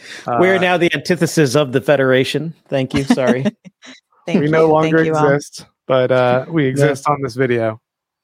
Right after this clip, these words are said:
Speaker 1: Yeah.
Speaker 2: In your hearts.
Speaker 1: We have failed the Kobayashi Maru yet again.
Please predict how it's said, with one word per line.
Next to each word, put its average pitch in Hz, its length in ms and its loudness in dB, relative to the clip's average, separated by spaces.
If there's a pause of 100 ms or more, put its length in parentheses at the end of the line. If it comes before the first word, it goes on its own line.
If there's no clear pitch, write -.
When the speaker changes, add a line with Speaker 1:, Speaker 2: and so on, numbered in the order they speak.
Speaker 1:
Yeah. 135 220 2
Speaker 2:
In 117 180 -16
your 113 80 -18
hearts. - 400 -14 (380)
Speaker 1:
We 147 200 0
have 139 320 -4 (160)
failed 147 500 0
the 135 60 0
Kobayashi 127 640 0
Maru 123 340 -2
yet 117 200 -2
again. - 300 -6